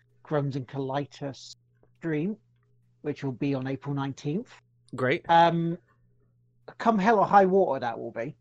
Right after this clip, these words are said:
Speaker 1: <laughs> Let me just say after the, after yesterday. Um,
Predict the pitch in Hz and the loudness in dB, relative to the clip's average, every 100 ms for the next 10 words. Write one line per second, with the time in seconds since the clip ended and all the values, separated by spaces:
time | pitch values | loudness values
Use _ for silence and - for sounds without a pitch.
0 | _ _ _ _ _ 180 196 165 247 208 | _ _ _ _ _ 0 4 4 4 2
1 | - 269 202 220 - 202 170 175 - 175 | 2 2 2 -2 0 2 4 2 0 -4
2 | 165 165 151 151 143 - 160 131 127 170 | -2 -2 -2 -2 -2 -4 -12 -10 -10 -10
3 | _ _ - 175 170 202 202 208 | _ _ -20 2 4 6 4 2